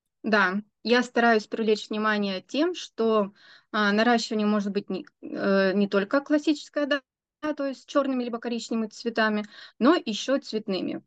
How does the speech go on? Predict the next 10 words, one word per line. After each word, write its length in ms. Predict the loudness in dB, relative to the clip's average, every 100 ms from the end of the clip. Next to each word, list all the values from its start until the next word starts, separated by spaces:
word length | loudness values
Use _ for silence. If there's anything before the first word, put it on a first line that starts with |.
| _
И 240 | 0 4 2
это 380 | 2 0 2
может 260 | 2 2 0
быть 180 | -6 -2
достаточно 800 | -4 -2 -2 -2 -2 0 0 -2 -12 _ _
яркие 380 | 0 2 0 0
цвета, 560 | -2 0 2 2 -2 -10 -20 -2
также 320 | 0 2 2
и 160 | 2 0
приглушённые. 800 | 0 -2 -6 -6 -2 0 0